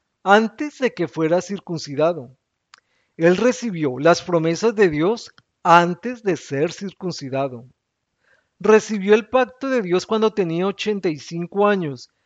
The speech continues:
y eso fue catorce años antes de ser circuncidado. Entonces, todo el plan de Dios que descendió a través de Abraham comenzó cuando él era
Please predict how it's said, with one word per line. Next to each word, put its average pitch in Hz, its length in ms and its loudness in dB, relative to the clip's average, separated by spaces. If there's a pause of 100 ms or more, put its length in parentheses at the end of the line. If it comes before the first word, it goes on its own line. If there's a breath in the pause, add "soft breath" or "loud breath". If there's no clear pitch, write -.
(120)
y 170 200 2
eso 190 340 2
fue 185 260 -2
catorce 185 680 0
años 220 420 0 (120)
antes 220 800 -2
de 160 200 -4
ser 156 440 -4
circuncidado. 135 1000 -10 (1400)
Entonces, 190 840 0 (460)
todo 233 260 6
el 262 80 -2
plan 262 300 0
de 269 120 -2
Dios 151 420 -8
que 185 120 -2
descendió 180 560 0
a 185 80 -4
través 226 320 2
de 233 80 2
Abraham 202 420 2
comenzó 180 520 0
cuando 202 460 0
él 156 160 -2
era 202 380 0